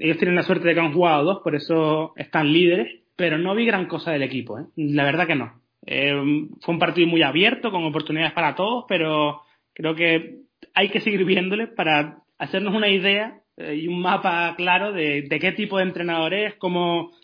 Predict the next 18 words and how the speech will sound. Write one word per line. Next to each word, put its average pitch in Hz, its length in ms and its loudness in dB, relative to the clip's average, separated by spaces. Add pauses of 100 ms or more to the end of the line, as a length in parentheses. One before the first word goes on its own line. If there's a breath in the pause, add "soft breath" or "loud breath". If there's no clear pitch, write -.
(280 soft breath)
quiere 185 180 0
que 175 60 -4
jueguen 175 260 2
sus 170 160 -2
equipos 202 580 0 (120)
y 151 60 -6
si 156 80 0
está 156 160 0
capacitado 170 640 2
o 156 40 0
no 170 220 0
<laughs> - 0 -
para 165 180 0
dar 160 120 -2
el 160 180 -2
salto 165 240 -2
algún 151 240 -6
día 139 460 -2